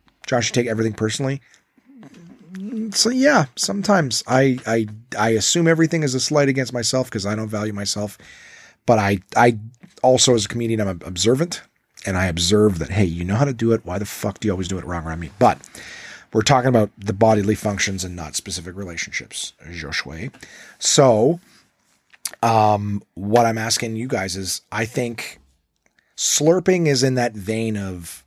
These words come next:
of, and we're not talking like, s-, like, like, this is what I'm talking about. Little slurp of coffee.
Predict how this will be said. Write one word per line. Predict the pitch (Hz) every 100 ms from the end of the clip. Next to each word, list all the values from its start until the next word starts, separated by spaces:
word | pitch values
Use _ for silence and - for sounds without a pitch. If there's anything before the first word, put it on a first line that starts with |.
| -
of, | 92 85 78 - - - -
and | 151
we're | 196
not | 214
talking | 208 240 240 220
like, | 170 -
s-, | - -
like, | 143 -
like, | 156
this | 156 185 208
is | 196
what |
I'm | 190
talking | 165 117
about. | 90 67 _ _ _ - - _ _ _ _ _ _ _ _ _ - - _ _ _ _ _ _ - _ -
Little | 143 156
slurp | 151 175 160
of | 160
coffee. | 147 107 -